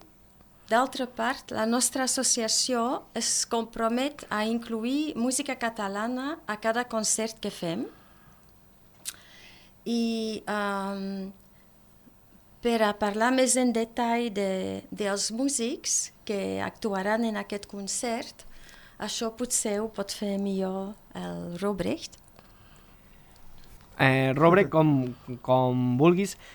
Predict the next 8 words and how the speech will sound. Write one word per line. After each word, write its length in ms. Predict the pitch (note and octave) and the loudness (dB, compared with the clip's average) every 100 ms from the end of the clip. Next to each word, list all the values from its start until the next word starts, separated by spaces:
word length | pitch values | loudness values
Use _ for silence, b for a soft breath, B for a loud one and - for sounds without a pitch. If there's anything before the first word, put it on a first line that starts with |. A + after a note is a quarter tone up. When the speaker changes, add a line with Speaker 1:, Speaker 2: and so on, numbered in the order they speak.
| B | B
Speaker 2:
un 160 | B2+ | 0
any 160 | C3+ C#3+ | 4 6
més 160 | D#3+ E3+ | 8 8
actuaràs 680 | E3 D#3 C#3+ C#3 C3 - - | 6 6 8 10 8 2 4
tu 300 | D#3+ F#3 G3+ | 6 6 4
com 240 | C3+ C3 | 0 4
a 160 | B2 A#2+ A#2+ | 4 2 2
violoncel·lista, 840 | A#2+ A#2 A#2 A#2+ C#3 D3 - G3 | 2 0 0 2 2 4 4 4